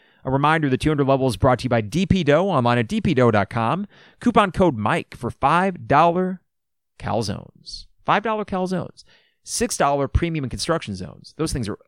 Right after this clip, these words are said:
loaded. Loaded. But if you've had D P Dough, you know that's a great deal. And if you've never had it, well, what are you waiting for? Order online at D P dough dot com. They deliver anywhere in Champaign-Urbana. Coupon code Mike for five dollar calzones at D P dough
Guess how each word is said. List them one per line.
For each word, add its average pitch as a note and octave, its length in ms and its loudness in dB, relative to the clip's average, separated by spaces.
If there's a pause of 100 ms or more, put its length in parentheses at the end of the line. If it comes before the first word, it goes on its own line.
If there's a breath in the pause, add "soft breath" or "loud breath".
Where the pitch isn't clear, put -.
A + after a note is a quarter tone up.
loaded. A#2 800 2 (680)
Loaded. G#2+ 500 -6 (300 soft breath)
But C3+ 220 -4
if C#3 160 -4
you've D3+ 100 -2
had D#3 140 4
D B2 100 -2
P A#2 120 -4
Dough, G#2+ 140 -2
you G#2 100 -4
know G2+ 100 -4
that's G2 160 -8
a - 20 -10
great F#2+ 220 -6
deal. F#2 340 -4 (260 soft breath)
And C3+ 100 -4
if A#2+ 80 -6
you've B2+ 80 -8
never D#3 180 0
had D3+ 220 2
it, D#3+ 120 -6
well, C3+ 140 -6
what E3+ 160 -8
are E3 40 -8
you C#3+ 60 -4
waiting D#3 240 -2
for? - 380 -14 (280)
Order D3+ 220 2
online C3+ 260 -2
at A2 100 -4
D C#3 100 -6
P A#2+ 140 -2
dough A2 160 0
dot G#2+ 120 -2
com. B2+ 240 -4
They A#2+ 80 -4
deliver A#2+ 360 -2
anywhere G3 320 0
in G2+ 40 -2
Champaign-Urbana. A2 680 -4 (300 soft breath)
Coupon B2+ 340 0
code A2 220 -4
Mike G#2+ 280 -6
for - 140 -12
five A2 240 -2
dollar G#2 220 -4
calzones G2+ 500 -12
at F#2 80 -16
D G2+ 120 -12
P G2 140 -12
dough F2+ 300 -10